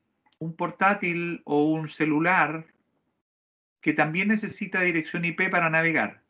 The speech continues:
¿Quién le da la dirección I P a este si este no tiene ningún router cerca, no pertenece a una red lan,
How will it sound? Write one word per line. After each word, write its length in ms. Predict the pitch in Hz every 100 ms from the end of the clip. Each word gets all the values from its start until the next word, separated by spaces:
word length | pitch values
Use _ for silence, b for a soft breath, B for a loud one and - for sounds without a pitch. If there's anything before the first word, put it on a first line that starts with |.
| _
¿Quién 280 | - 247 262
le 120 | 240
da 200 | 202 202
la 100 | 196
dirección 480 | 170 151 139 - 180
I 80 | 165
P 160 | 180 175
a 120 | 151
este 460 | 151 - 156 160 B B B
si 160 | -
este 220 | 185 190 165
no 140 | 160
tiene 240 | 160 165
ningún 380 | 160 143 160 185
router 400 | 175 185 180 151
cerca, 840 | - - 185 180 - 175 170 165 B B B
no 180 | - 160
pertenece 580 | 175 160 151 160 160 165
a 40 |
una 140 | 147
red 240 | 135 147 139
lan, 580 | 139 175 175 170 170